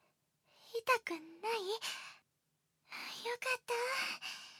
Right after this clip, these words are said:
た。できる限り優しく触って、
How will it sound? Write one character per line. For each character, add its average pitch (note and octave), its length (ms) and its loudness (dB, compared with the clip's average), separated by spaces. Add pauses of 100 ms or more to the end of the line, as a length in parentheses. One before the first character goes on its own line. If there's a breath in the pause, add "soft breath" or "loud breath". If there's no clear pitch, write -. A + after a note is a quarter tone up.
(1300 loud breath)
た。 - 80 -10
で B3+ 60 -10
き D#4+ 180 -6
る F4+ 120 2
限 G4+ 320 0
り C#4 340 0 (180)
優 B3+ 100 -4 (160)
し - 140 -2
く D#4 80 -4
触 D#4+ 280 -2
っ E4 40 -2
て、 - 180 -4